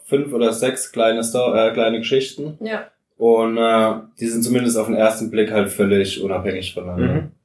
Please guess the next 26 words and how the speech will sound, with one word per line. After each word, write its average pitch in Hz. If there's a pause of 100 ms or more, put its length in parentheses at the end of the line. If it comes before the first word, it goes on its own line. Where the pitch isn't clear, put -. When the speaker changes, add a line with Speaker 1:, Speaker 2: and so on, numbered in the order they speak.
(460)
Speaker 1:
Also, 90 (580)
ja. 92 (540)
Speaker 3:
Und 131
die 139
haben 147
jetzt 135
auch 135
kein 135
übergreifendes 131
Motto, 143
sondern 127
einfach 123
Storys 127
aus 120
dem 120
Leben 123
von 117
Speaker 1:
Nee, 120
halt 120
Speaker 3:
Charakter 123
Speaker 1:
dieses 113 (180)
Speaker 3:
so. 117
Speaker 1:
Lied 120
da, 101
oder 95
halt. 95